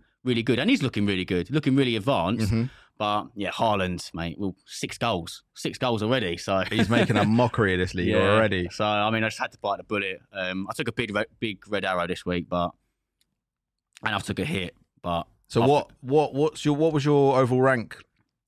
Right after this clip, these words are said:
Speaker 1: Uh,
Speaker 2: last week? 'Cause I know you, you were absolutely, like,
Speaker 1: I
Speaker 2: smashing
Speaker 1: think
Speaker 2: it.
Speaker 1: I was, I was twenty K in game week two.
Speaker 2: Yeah.
Speaker 1: Then I went down to a hundred K
Speaker 2: Yeah.
Speaker 1: game week three, and now I'm three hundred K in game week three.
Speaker 2: Yeah.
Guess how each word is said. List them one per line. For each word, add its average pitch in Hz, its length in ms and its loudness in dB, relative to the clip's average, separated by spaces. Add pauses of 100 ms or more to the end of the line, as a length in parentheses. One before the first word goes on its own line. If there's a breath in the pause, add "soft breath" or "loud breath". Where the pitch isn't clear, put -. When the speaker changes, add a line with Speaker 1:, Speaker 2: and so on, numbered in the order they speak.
(160)
Speaker 1:
Uh, 107 80 2
Speaker 2:
last 127 280 4
week? 87 180 -2
'Cause - 100 -8
I - 40 2
know 117 60 4
you, 117 380 2
you 110 180 0
were 95 120 4
absolutely, 76 380 -6
like, 80 100 -8
Speaker 1:
I - 40 -14
Speaker 2:
smashing - 380 -2
Speaker 1:
think 165 120 0
Speaker 2:
it. 147 40 2
Speaker 1:
I - 20 2
was, 147 340 0
I 147 40 2
was 143 140 2
twenty 175 360 0
K 123 500 -2
in 110 100 -4
game 110 160 -2
week 107 140 -2
two. 87 420 -2
Speaker 2:
Yeah. 95 200 2 (180)
Speaker 1:
Then 110 120 -4
I 110 40 0
went 113 140 0
down 107 200 -4
to 104 100 0
a 98 40 0
hundred 98 460 -2 (220)
K 90 360 -4
Speaker 2:
Yeah. 95 280 -2
Speaker 1:
game 95 140 -2
week 92 120 -2
three, 92 280 -2
and 92 100 0
now 95 200 -2
I'm 90 120 0
three 101 200 -2
hundred 85 240 -4
K 85 200 -2
in 87 140 -8
game 85 140 -6
week 78 100 -12
three. 82 380 -12
Speaker 2:
Yeah. 90 180 -4